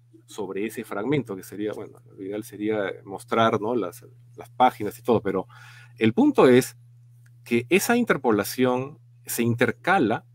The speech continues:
y rompe el flujo de la lectura de lo que está narrando Josefo. Josefo está narrando hechos lamentables que han ocurrido durante el primer siglo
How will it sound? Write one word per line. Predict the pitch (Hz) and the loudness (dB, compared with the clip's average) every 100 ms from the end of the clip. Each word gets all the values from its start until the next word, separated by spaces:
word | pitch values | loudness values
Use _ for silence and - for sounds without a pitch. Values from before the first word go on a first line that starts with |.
| - | -2
y | 127 | 0
rompe | 110 120 185 151 117 113 123 - | 0 0 0 -2 -4 -4 -6 -8
el | - 101 | -8 -8
flujo | - 120 139 143 143 | -4 0 0 2 -2
de | 123 | -2
la | 95 | -4
lectura | 92 85 - 139 131 | -6 -6 0 2 2
de | 104 | 0
lo | 92 | -4
que | - | -10
está | - | -8
narrando | 127 107 - 214 95 107 | -6 -4 -4 -4 -4 -8
Josefo. | 90 - 85 - - _ _ _ _ _ | -10 -12 -12 -12 -20 _ _ _ _ _
Josefo | - 214 - 196 - 113 - _ _ _ _ _ _ - | -8 -6 0 0 2 -4 -6 _ _ _ _ _ _ -16
está | - 143 | -4 0
narrando | 151 139 143 139 131 147 - _ _ _ _ | 2 2 2 2 0 -2 -6 _ _ _ _
hechos | - 143 - 135 139 - - _ _ _ _ | -6 -6 -4 -4 -4 -6 -16 _ _ _ _
lamentables | 113 110 107 104 - 160 123 110 117 | -2 0 -2 -4 0 2 2 0 -2
que | - 113 | -6 -6
han | 120 | -4
ocurrido | 123 123 107 110 143 104 95 107 _ _ _ _ | -4 -6 -8 -4 -2 -2 -4 -6 _ _ _ _
durante | - 104 104 107 107 113 110 - | -6 -2 -2 -2 -4 -2 -2 -4
el | 101 87 85 | -12 -14 -8
primer | 101 107 110 | -4 -2 -4
siglo | - 147 98 98 110 117 | -4 -6 -4 -2 -2 -4